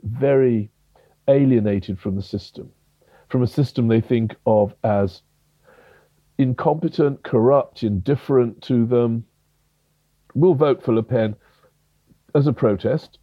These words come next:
and perhaps to some extent to shock their elders. Will, will they vote for her in the second round? And that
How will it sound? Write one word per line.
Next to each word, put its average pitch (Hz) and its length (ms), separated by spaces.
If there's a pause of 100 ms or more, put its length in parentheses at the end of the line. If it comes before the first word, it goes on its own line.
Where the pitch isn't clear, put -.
(100)
and 190 320
perhaps 175 320
to - 80
some 156 220
extent 131 320
to 131 60
shock - 520 (640)
their 110 180
elders. 107 520 (580)
Will, 135 320
will 160 200
they 156 140
vote 135 300
for 127 100
her 117 260
in 104 80
the 104 60
second 101 300
round? 92 280
And 98 200
that - 280